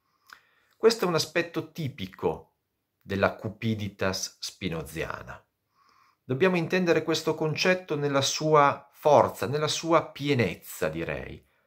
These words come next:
La cupiditas è una potenza attiva. È una potenza attiva che produce gioia nella misura in cui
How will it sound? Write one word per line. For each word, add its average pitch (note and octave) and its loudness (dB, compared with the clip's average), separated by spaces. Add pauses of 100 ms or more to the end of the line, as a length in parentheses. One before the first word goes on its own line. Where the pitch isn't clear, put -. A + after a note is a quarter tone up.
(360)
La - -2
cupiditas F#3 -2
è C#3 0
una D3 2
potenza D3 0
attiva. - -8 (1040)
È - -2
una F3 4
potenza E3 2
attiva F#3 -4
che D#3 -6 (200)
produce D3+ 0
gioia A2 4 (500)
nella E3 0
misura C3+ 0
in B2 0
cui F3+ -4